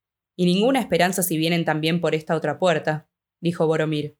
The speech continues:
"Aquí no se oye nada todavía", dijo Aragorn, que estaba de pie junto a la puerta del este, escuchando. "El pasadizo de este lado desciende directamente a una escalera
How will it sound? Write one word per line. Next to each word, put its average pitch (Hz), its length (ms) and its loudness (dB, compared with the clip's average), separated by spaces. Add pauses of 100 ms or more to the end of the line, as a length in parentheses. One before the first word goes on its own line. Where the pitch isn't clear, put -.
(580)
"Aquí 180 260 -2
no 208 100 2
se 202 140 -4
oye 180 200 -2
nada 180 300 2
todavía", 156 640 -2 (180)
dijo 170 360 0
Aragorn, 156 540 0
que - 100 -4
estaba 180 340 2
de 160 120 2
pie 190 180 0
junto 180 280 -4
a 160 40 2
la 156 140 0
puerta 165 300 2
del 156 180 0
este, 170 560 -4
escuchando. 151 800 -4 (1000)
"El 170 140 -2
pasadizo 170 480 2
de 165 120 6
este 165 220 0
lado 185 320 4
desciende 196 420 0
directamente 175 680 0
a 170 80 2
una 180 160 0
escalera 170 680 -2